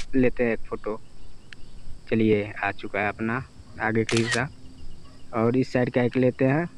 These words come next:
ये भी आ चुका है। चलिए, अब इसको लगाते हैं फटाफट price पे, देखते हैं यहाँ से लगता है कि नहीं।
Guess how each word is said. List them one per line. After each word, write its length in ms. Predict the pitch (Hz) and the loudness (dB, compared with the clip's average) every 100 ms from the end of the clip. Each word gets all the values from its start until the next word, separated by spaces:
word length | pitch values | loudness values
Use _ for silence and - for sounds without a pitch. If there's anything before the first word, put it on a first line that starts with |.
| - - - - - | -8 -8 -6 -8 0
ये 100 | 123 | 4
भी 140 | 123 127 | 6 6
आ 100 | 117 | 4
चुका 260 | - 131 | 0 -2
है। 140 | 143 156 - - - - - - - - - - - - - - | -2 -2 -8 -16 -14 -14 -14 -12 -12 -10 -6 -6 -6 -10 -6 0
चलिए, 220 | 160 170 | 6 6
अब 180 | 151 143 | 6 4
इसको 260 | 143 - | 2 2
लगाते 340 | 147 139 127 135 | 2 4 2 0
हैं 40 | |
फटाफट 360 | 120 123 117 113 | 0 -2 -2 -2
price 340 | 113 104 101 | 0 0 -2
पे, 220 | - 92 - - - - - 151 | -6 -10 -10 -10 -10 -10 -2 2
देखते 220 | 151 185 | 4 4
हैं 80 | 160 | 4
यहाँ 140 | 147 | 4
से 100 | 151 | 2
लगता 260 | 139 - 151 | 0 2 2
है 100 | 135 | 4
कि 80 | |
नहीं। 280 | 123 117 107 | 4 2 0